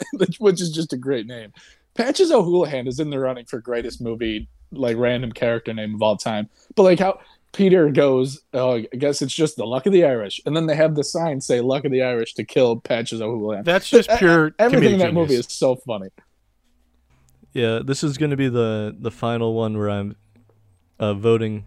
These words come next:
Speaker 3: Actually, no, it's not. But this is another one where I'm voting completely un-, uneducated. Tropic Thunder is probably the one on the list I think I need to see next because I feel like I'm missing out having not watched it.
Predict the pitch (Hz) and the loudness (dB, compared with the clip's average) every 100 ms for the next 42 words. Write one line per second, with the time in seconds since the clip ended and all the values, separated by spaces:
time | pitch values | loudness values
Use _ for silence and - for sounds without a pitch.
0 | 139 135 131 110 110 - 104 101 - 113 | -8 -6 -4 -4 -4 -4 -6 -6 -6 -6
1 | 135 135 110 113 127 110 104 104 104 98 | -4 -4 -2 0 0 2 0 -2 -4 -4
2 | 107 104 98 - 113 107 104 - _ - | -4 -4 -8 -10 -8 -6 -8 -12 _ -8
3 | 117 117 107 104 - 101 101 101 - _ | -6 -6 -8 -8 -4 -2 -4 -8 -14 _
4 | _ _ _ _ _ _ - 143 135 - | _ _ _ _ _ _ -4 -4 -4 -6
5 | 131 123 117 - 117 110 110 107 107 104 | -4 -4 -4 -2 -2 -2 -2 -4 -4 -6
6 | - 107 - 107 101 101 104 113 - 120 | -6 -10 -8 -6 -4 -4 -4 -6 -6 -10
7 | - 127 131 123 _ - 135 127 135 - | -6 -6 -6 -10 _ -16 -8 -8 -8 -14
8 | - - 120 107 101 104 101 101 - 110 | -16 -10 -6 -4 -4 -4 -4 -4 -4 -4
9 | 107 104 104 - 104 107 110 104 101 104 | -4 -4 -6 -6 -4 -4 -4 -6 -4 -4
10 | 117 113 - - 123 | -4 -4 -6 -6 -6